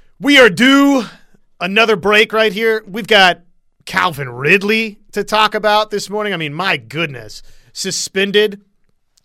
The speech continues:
for the twenty twenty-two season, the Atlanta Falcons wide receiver for betting on games. And I, I found out, just like you did yesterday, fifth player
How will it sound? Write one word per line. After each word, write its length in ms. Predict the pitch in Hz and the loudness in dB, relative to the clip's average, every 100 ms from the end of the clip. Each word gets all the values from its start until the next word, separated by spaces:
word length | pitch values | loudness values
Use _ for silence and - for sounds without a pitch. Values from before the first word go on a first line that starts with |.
| - | -20
for 320 | - 175 170 | -12 -6 -6
the 360 | 151 160 147 139 | -4 -6 -6 -8
twenty 300 | 139 202 208 | -10 -8 -8
twenty-two 480 | 208 202 185 143 175 | -6 -8 -10 -10 -12
season, 500 | 143 175 180 165 180 | -12 -10 -8 -8 -8
the 300 | 156 151 143 | -8 -8 -10
Atlanta 360 | 151 160 175 170 | -12 -12 -10 -10
Falcons 680 | - 170 170 180 175 160 - _ _ _ _ _ _ _ | -8 -6 -6 -8 -12 -14 -18 _ _ _ _ _ _ _
wide 300 | 139 170 185 | -6 0 0
receiver 380 | 180 175 190 180 | -2 -6 -8 -8
for 140 | 160 147 | -10 -12
betting 380 | 117 165 180 | -6 -4 -4
on 200 | 175 147 | -6 -8
games. 680 | 127 135 151 165 185 185 - _ _ _ _ _ _ _ _ _ _ _ _ _ _ _ | -8 -8 -6 -4 -6 -10 -16 _ _ _ _ _ _ _ _ _ _ _ _ _ _ _
And 420 | 208 214 208 202 - - _ _ _ - - - - - _ _ _ - | -4 -2 0 -2 -8 -20 _ _ _ -14 -12 -14 -18 -20 _ _ _ -10
I, 160 | 180 196 180 - | -8 -8 -12 -20
I 80 | - _ _ _ _ - - | -20 _ _ _ _ -20 -6
found 260 | 151 156 | -4 -2
out, 180 | 160 175 | 0 -2
just 200 | 143 165 | -4 -6
like 160 | 175 139 | -4 -4
you 100 | 180 | -4
did 160 | 185 | -4
yesterday, 480 | 156 214 214 160 156 - - | -2 -4 -4 -8 -8 -10 -20
fifth 380 | - - 349 - | -10 0 0 0
player 420 | 214 233 311 294 | 0 2 4 2